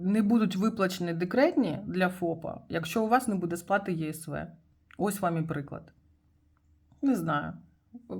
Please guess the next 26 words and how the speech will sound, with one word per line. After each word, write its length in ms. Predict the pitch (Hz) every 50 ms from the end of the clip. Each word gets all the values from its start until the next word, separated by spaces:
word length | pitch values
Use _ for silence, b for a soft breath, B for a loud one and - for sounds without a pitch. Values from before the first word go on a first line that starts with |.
| 185 -
платити 340 | - 208 208 208 202 - 190
чи 160 | 185 - 190
не 80 | 180 175
платити, 380 | 175 190 190 190 208 185 170 165 165 -
це 140 | - 185 180
рішення 360 | 180 185 185 - 175 165 160
кожного. 460 | 160 160 - 160 165 156 151 165 165 B B B B B B B B B B B B B B
Наразі, 520 | 190 214 240 247 269 302 311 - 233 208 190
ще 140 | - 208 190
раз 140 | 196 190
повторюся, 540 | - - - - - 254 262 254 247 - -
є 160 | 170 170 175
закон, 380 | 170 165 165 165 - 233 247 220
який 220 | 185 170 - 170 170
дозволяє 400 | 170 165 - - 196 208 226 196
не 220 | 170 185 208 208
сплачувати, 680 | 202 - - 175 165 160 165 - - - - - - 185 185
тому 240 | - 190 196 208 214
вирішувати 520 | 196 190 196 214 208 - - 185 170 175 170
тільки 300 | - 196 185 185 185 175
вам. 200 | 170 156 - B B B B B B B
А 140 | - 175 196 202 - -
моя 480 | - 208 226 240 254 269 277 277 254 - -
задача 440 | 180 190 180 180 - 190 185 - 175
була 220 | 170 175 170 165
п-, 180 | 165 165 -